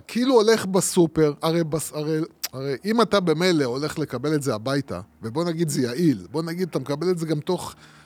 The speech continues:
לא יודע מה, עשרים וארבע שעות, בסדר? לא צריך לחכות לזה עכשיו, או אפילו תוך כמה שעות, נגיד, כן? הרי כשאתה הולך בסופר, אתה מכיר את המותגים שאתה קונה.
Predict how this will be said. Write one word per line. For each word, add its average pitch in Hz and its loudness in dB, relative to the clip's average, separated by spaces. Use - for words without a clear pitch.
לא 151 -4
יודע 180 0
מה, 156 -2
עשרים 170 2
וארבע 160 6
שעות, 131 0
בסדר? 170 0
לא 151 2
צריך 175 -6
לחכות 185 -2
לזה 156 0
עכשיו, 135 -4
או 123 -4
אפילו 170 -4
תוך 151 -6
כמה 170 0
שעות, 113 -4
נגיד, 95 -12
כן? 165 -2
הרי 175 2
כשאתה 156 -2
הולך 185 2
בסופר, 170 -2
אתה - -10
מכיר 143 -4
את 220 -6
המותגים 190 0
שאתה 165 -2
קונה. 143 -4